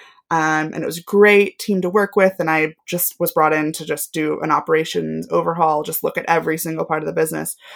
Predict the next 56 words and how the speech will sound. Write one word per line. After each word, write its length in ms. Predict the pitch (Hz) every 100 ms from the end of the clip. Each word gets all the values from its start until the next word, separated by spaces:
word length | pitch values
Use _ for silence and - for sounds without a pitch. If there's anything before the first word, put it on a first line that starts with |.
| - -
Um, 440 | 170 165 156 156 160
and 40 | 170
I 100 | 175
learned 260 | 226 233
so 120 | 214
much, 280 | 185 160 -
but 100 | 175
it 80 | 160
was 120 | 175
also 300 | 226 247 202
just 240 | 180 175 -
kind 180 | 175
of 80 | 160
introduced 500 | - 175 165 165 -
me 120 | 165
to 120 | 156 156
the 280 | 156 151 -
London 320 | 170 156 147
tech 240 | 156 143 -
scene. 420 | 143 135 143 147 -
Um, 540 | 156 151 151 156 151
and 160 | 160 160
so 160 | 151 151
that 160 | -
founder, 380 | 208 214 202 196
he 180 | 196 196
had 140 | 180
a 20 |
lot 120 | 170 165
of 60 |
friends, 320 | 202 185 180
and 120 | 165 156
we'd 120 | 160
just 200 | 160 -
go 120 | 147
out 140 | 151
for 80 | -
drinks 260 | 202 254 226
afterwards 600 | 202 - 180 175 170 165
and 180 | 151 -
chat 180 | 226
with 140 | 190 -
people. 400 | 190 - 170 165
And 140 | 165 - - - _ _ _ -
it 60 |
was 100 | 262
people 300 | 254 254 240
that, 180 | 208 190
like, 180 | 180 170
very 380 | 175 190 202 196
tenuous 360 | - 185 175 -
connections, 480 | 175 - 160 170
but 200 | - 185
just 500 | 170 185 185 - - _ -
kind 340 | 208 202 202
of 200 | 196